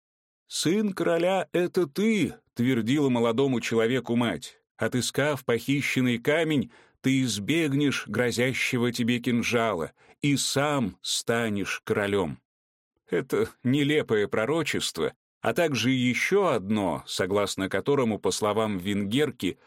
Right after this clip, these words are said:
супруга её сына погибнет на кресте, а сам он умрёт от руки друга, оказали на Ворского самое непосредственное влияние, когда пробил роковой час.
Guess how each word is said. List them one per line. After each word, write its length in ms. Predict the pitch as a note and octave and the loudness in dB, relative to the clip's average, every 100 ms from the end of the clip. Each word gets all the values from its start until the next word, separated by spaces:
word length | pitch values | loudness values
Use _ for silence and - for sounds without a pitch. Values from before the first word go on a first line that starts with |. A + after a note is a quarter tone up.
| _ | _
супруга 680 | - - A2+ - B2+ D3 A2+ | -14 -4 -4 -2 0 2 0
её 420 | A2 G#2 G2+ A#2 | 0 -2 0 0
сына 400 | - - D#3 B2 | 0 0 0 0
погибнет 720 | - G2+ G#2 C3 G#2+ A2 - - | 0 -2 0 0 2 0 -2 -4
на 180 | A2 B2 | -2 0
кресте, 760 | A#2 G#2 G2 - E3+ F#3+ G2 _ - | -2 -2 -2 0 0 0 -2 _ -8
а 140 | A2 G2+ | -4 -2
сам 280 | - F3 D#3 | 0 0 2
он 100 | C#3 | 2
умрёт 320 | A#2 D3 D3+ | 2 2 0
от 100 | C#3 | 0
руки 280 | C3+ D#3 C#3 | -2 0 -2
друга, 640 | A2+ E3 A3+ F#3 F#2 - _ _ _ | 0 2 2 2 0 -2 _ _ _
оказали 480 | - F#2+ F#2 B2 C3 | -6 -2 0 0 2
на 140 | A#2 G#2+ | 0 2
Ворского 480 | D3 - - A#2 | 0 0 0 -2
самое 400 | A2+ C3+ C#3 C3 | 0 0 0 0
непосредственное 1000 | B2+ B2 C3+ - D#3 F#3+ - D#3 D#3+ D#3 | 0 0 -2 -2 -2 -2 -4 -4 0 0
влияние, 720 | D3 E3+ F#3 F3+ G2+ C#2+ - - | 0 -2 0 0 0 -4 -6 -4
когда 300 | G2+ G#2 F#2+ | -2 0 -2
пробил 540 | - C#3+ C3+ A#2+ - _ - | 0 0 2 -2 -4 _ -6
роковой 560 | A2 A#2+ G#2+ G2 G2 | -2 0 0 0 0
час. 480 | F2+ F#2 C#2 - - | -2 -2 -4 -6 -16